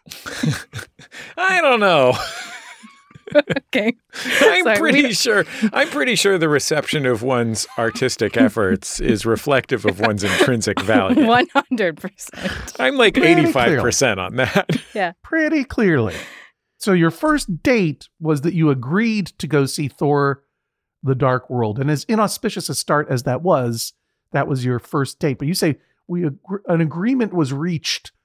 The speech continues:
Speaker 1: Some pretty diplomatic language. Who asked whom?
Speaker 3: So he, he asked me to go to a movie. We agreed to meet at McAllister's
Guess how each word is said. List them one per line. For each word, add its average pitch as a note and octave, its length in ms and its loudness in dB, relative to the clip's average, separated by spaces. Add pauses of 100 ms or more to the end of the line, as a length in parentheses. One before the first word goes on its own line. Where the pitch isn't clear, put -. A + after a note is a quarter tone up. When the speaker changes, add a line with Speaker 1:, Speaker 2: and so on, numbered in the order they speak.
(120)
Speaker 1:
Some - 200 -4
pretty G3 200 0
diplomatic C#3+ 720 0
language. C3+ 400 -2
Who A3 140 0
asked E3+ 280 2 (200)
whom? C#3 440 0 (140)
Speaker 3:
So C#4 300 2
he, E4 340 0
he D4+ 240 -4
asked C4+ 320 -2
me C#4 120 2
to C#4+ 120 -6
go A3 160 -2
to C4+ 160 -4
a B3+ 40 0
movie. G3+ 480 0
We G#3 180 -2
agreed F3+ 320 -4
to G3+ 100 -4
meet F#3 240 -4
at E3+ 160 -4 (400)
McAllister's G3 960 0